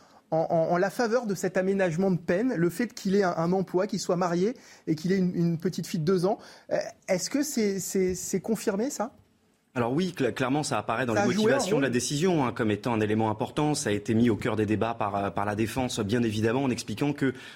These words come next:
Speaker 2: euh, il ne serait plus l'homme, euh, qu'il avait été. Euh, moi, j'ai constaté une, d'autres choses pendant l'audience, hein, et notamment une chose marquante, c'est n'est que la troisième fois où il a été entendu, et sur question de son avocate seulement, qu'il a tenté de présenter des excuses,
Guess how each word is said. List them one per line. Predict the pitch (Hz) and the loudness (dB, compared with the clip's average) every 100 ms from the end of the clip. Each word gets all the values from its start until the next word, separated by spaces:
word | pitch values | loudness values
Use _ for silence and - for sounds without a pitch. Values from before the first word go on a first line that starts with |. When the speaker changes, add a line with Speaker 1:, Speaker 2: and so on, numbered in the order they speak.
| - | -4
Speaker 2:
euh, | 104 - | -2 2
il | 139 131 | 4 4
ne | |
serait | 123 135 120 | 4 0 0
plus | 117 - 151 | -2 0 2
l'homme, | 139 135 117 - - - | 2 2 -2 -6 -12 -4
euh, | 104 98 | -2 -2
qu'il | - 127 120 | -4 -2 0
avait | 107 120 | 0 -2
été. | 120 107 147 185 - - - | -4 -2 0 -2 -4 -16 -6
Euh, | 107 107 107 104 85 | -2 0 0 -2 0
moi, | 131 | 0
j'ai | 131 | 0
constaté | 143 139 139 - 143 | -2 -2 -4 -2 0
une, | 131 120 110 - - - | 2 2 0 -6 -12 -10
d'autres | 107 151 160 156 | 0 0 2 -2
choses | - 156 147 | 0 0 0
pendant | 131 123 | 0 0
l'audience, | 127 135 156 160 147 | 2 0 0 0 0
hein, | 127 | -2
et | 120 | 0
notamment | 113 117 127 135 | 0 0 -2 -2
une | 123 | -2
chose | 123 120 | -2 -2
marquante, | 127 - 143 139 | -2 -2 -4 -2
c'est | 123 | -2
n'est | 113 123 | 0 0
que | 139 | 0
la | 120 | -2
troisième | 113 143 139 139 135 | -2 -4 -2 -2 -2
fois | 147 | 0
où | 135 | 0
il | 120 | 0
a | |
été | 120 131 | 0 -2
entendu, | 127 139 131 156 | -2 -2 0 0
et | 120 | 0
sur | - 160 | -2 -2
question | 147 - | -4 -2
de | 143 | -2
son | 135 | 0
avocate | 123 123 123 131 | 0 -2 -4 -4
seulement, | - 139 143 147 - - - | -2 0 0 0 -6 -18 -10
qu'il | - | -4
a | - | -2
tenté | - 151 165 | 0 0 0
de | - | -2
présenter | 135 120 127 | -2 -2 -2
des | 120 113 | -2 0
excuses, | 117 - 113 | -2 -2 2